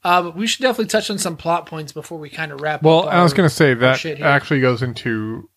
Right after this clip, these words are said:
Speaker 2: directly into the second main story arc.
Speaker 1: Yeah.
Speaker 2: Uh, which is when they're, as they're traveling to San Francisco, they visit a town called Marysville, which I think is maybe in Ohio. No, it's not in Ohio. Ohio,
Speaker 1: Yeah, it's
Speaker 2: Ohio.
Speaker 1: Ohio.
Speaker 2: No, Ohio's where York's from. Uh,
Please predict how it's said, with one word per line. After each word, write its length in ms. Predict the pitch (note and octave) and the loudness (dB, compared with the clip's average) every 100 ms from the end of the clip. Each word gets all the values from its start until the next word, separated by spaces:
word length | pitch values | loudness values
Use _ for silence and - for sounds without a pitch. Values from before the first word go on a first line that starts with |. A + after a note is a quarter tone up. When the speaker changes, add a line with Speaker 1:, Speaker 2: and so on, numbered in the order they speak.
| _ | _
Speaker 2:
directly 300 | D3+ B2+ C3+ | 0 0 0
into 220 | B2 B2 | -6 -4
the 140 | A#2 A2 | -2 -2
second 360 | - A#2 A2+ - | -2 -6 -6 -12
main 260 | D3+ A#2+ A2+ | -6 -6 -6
story 380 | - G2+ G2 | -10 -12 -12
arc. 320 | G2 G#2+ - _ | -14 -14 -18 _
Speaker 1:
Yeah. 340 | D#3 E3 C#3+ C3 | -8 -6 -8 -4
Speaker 2:
Uh, 360 | C3 A#2+ A2 | 2 4 4
which 240 | A2+ B2 A#2 | 2 0 2
is 180 | A#2 A#2 | 0 0
when 380 | A#2+ A2+ A2+ - - | -2 -2 -4 -12 -10
they're, 480 | B2 A#2 A2+ A2+ A#2 | -2 2 2 0 -2
as 120 | A#2+ | -4
they're 80 | B2 | -4
traveling 480 | - B2 A#2 A#2+ A2 | 2 2 2 -4 -4
to 80 | |
San 140 | - A#2 | -6 -8
Francisco, 480 | A2+ G#2+ A2+ G#2 G2+ _ _ _ _ | -8 -8 -4 -4 -6 _ _ _ _
they 340 | - A#2 A#2 B2+ | 2 2 2 0
visit 240 | C3 B2 | -2 0
a 40 | A2+ | 2
town 180 | A#2+ A#2 | 0 0
called 200 | A#2 A2 | -2 -2
Marysville, 680 | A2 A#2 A#2 A2 - G#2+ G2+ | 2 4 4 2 -4 -2 -2
which 120 | A2 | -2
I 40 | |
think 180 | C3 E3 | -2 -2
is 80 | C#3+ | -2
maybe 300 | A#2+ A2+ G#2+ - - | -6 -8 -10 -12 -18
in 100 | C#3+ | -12
Ohio. 520 | A#2 G#2+ A#2 - C#3+ | -12 -12 -12 -6 -6
No, 180 | D#3 B2+ | -6 -8
it's 80 | A2 | -8
not 120 | C#3 | -10
in 60 | A2+ | -12
Ohio. 520 | G#2+ - - G2+ G#2+ - | -18 -18 -16 -14 -12 -10
Ohio, 180 | C3 | -8
Speaker 1:
Yeah, 240 | B3 C#3+ D#3+ | -6 -6 -8
it's 100 | D#3+ | -4
Speaker 2:
Ohio. 240 | D3 C#3+ D3 | 2 2 2
Speaker 1:
Ohio. 60 | D#3 - | -2 -2
Speaker 2:
No, 180 | C#3 C3+ | 0 0
Ohio's 260 | C#3 C#3+ | 0 0
where 100 | C#3 | -2
York's 340 | A#2+ A2+ G2+ - | -4 -6 -8 -14
from. 500 | _ A2+ G2+ F#2+ G#2 _ _ _ _ _ _ | _ -12 -12 -14 -20 _ _ _ _ _ _
Uh, 180 | - A#2+ | -6 -2